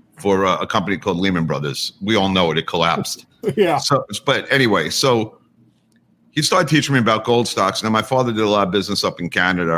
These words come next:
Speaker 1: and I went up there, and I went up to the Ray Lake area, and they weren't watching the kids back then, so I hung out with some geologists. I went to a mine, and I, <laughs> and I, and I was kinda hooked.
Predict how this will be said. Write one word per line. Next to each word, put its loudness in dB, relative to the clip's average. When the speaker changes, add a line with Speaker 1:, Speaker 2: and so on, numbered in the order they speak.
Speaker 1:
and 0
I 0
went 0
up -2
there, 0
and 0
I 0
went 0
up -6
to -4
the -2
Ray 0
Lake -2
area, 2
and 0
they 2
weren't 2
watching 2
the 2
kids -2
back 0
then, 0
so -2
I 2
hung 2
out 0
with -14
some -2
geologists. 0
I 4
went 2
to -2
a 0
mine, 2
and -6
I, 2
<laughs> -6
and 2
I, 2
and 2
I 4
was 2
kinda 0
hooked. -4